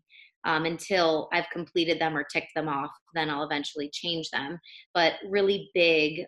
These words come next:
audacious, um, out there goals that I want to accomplish in my lifetime. And I write those as affirmations as well in the present tense. I am, da, da, da, um, five really big goals for my life.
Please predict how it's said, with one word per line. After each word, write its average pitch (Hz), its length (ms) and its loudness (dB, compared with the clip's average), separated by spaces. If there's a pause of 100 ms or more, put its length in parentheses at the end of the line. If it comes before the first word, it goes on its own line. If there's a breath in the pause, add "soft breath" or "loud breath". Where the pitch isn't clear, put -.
(120)
audacious, 156 880 2 (280)
um, 147 400 -4 (500)
out 170 280 2
there 156 280 2
goals 147 480 2 (760 soft breath)
that 156 300 4
I 175 120 4
want 156 260 -2
to 175 120 -2
accomplish 156 500 -4
in 160 100 -4
my 151 120 -2
lifetime. 147 500 -2
And 151 100 -2
I 151 80 2
write 156 280 2
those 151 380 0
as 160 180 0
affirmations 147 720 -4
as 151 140 -14
well 139 200 2
in 151 120 -2
the 147 160 -6
present 147 360 -4
tense. 135 280 -2 (120)
I 151 200 2
am, 147 460 -2 (420 loud breath)
da, 147 180 0
da, 151 80 0
da, 135 280 4 (180)
um, 143 300 -4 (200)
five 151 340 4 (140)
really 160 280 0
big 143 280 0
goals 139 300 -4
for 156 100 -6
my 135 180 -2
life. 135 300 -4